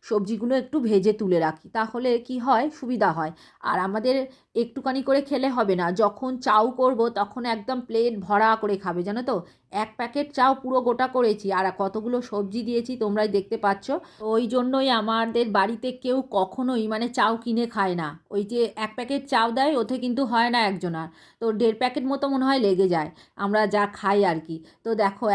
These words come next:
এখন হচ্ছে কি ম্যাগির মশলা দিয়ে দিলাম, ওই যে ম্যাগি করে দিই মাঝে মাঝে দুজনার, তো তার থেকে আমি একটা করে প্যাকেট বাঁচিয়ে রাখি, জানো তো, মাঝে মাঝে, তো ওরা বুঝতে পারে না, তো সেখান থেকে একটা প্যাকেট বাঁচিয়ে রেখেছিলাম। এখন ওই যে সবজিটা ভাজি, তো ভাজার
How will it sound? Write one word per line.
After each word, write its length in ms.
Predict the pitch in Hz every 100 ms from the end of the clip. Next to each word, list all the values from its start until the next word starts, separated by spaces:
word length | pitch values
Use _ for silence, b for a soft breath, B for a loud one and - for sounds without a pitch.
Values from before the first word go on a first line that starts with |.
| 196
এখন 220 | - 233
হচ্ছে 280 | 226 214 240
কি 140 | 214 233
ম্যাগির 400 | 220 196 185 226
মশলা 360 | 214 185 196 226
দিয়ে 200 | 220 226
দিলাম, 260 | 220 220 311 -
ওই 120 | 208 196
যে 140 | 226
ম্যাগি 360 | 208 196 196 240
করে 240 | 233 226 226
দিই 160 | 254
মাঝে 280 | 240 196 208
মাঝে 240 | 220 214 269
দুজনার, 480 | 226 202 220 233 302
তো 80 | 269 202
তার 220 | 196 190
থেকে 160 | 240 226
আমি 140 | 220 226
একটা 200 | 202 196
করে 160 | 233 240
প্যাকেট 320 | 202 180 214
বাঁচিয়ে 380 | 180 175 - 220
রাখি, 200 | 196 170
জানো 180 | 190 208
তো, 100 | 247 226
মাঝে 200 | 190 190
মাঝে, 240 | 196 233 175 B B B
তো 80 | - 208
ওরা 160 | 208 220
বুঝতে 360 | 190 233 226 247
পারে 240 | 208 190
না, 120 | 180 156 B B
তো 80 | - 196
সেখান 340 | 226 208 247 233
থেকে 200 | 233 254
একটা 240 | 226 226 233
প্যাকেট 260 | 233 240 202
বাঁচিয়ে 360 | 190 202 240
রেখেছিলাম। 480 | 233 233 247 262 262
এখন 300 | 226 220 254 247
ওই 120 | 240
যে 100 | 240
সবজিটা 500 | 254 240 208 233 247 247
ভাজি, 500 | 208 214 208 208 294 349
তো 80 | 233 226 220 214
ভাজার 340 | 190 202 208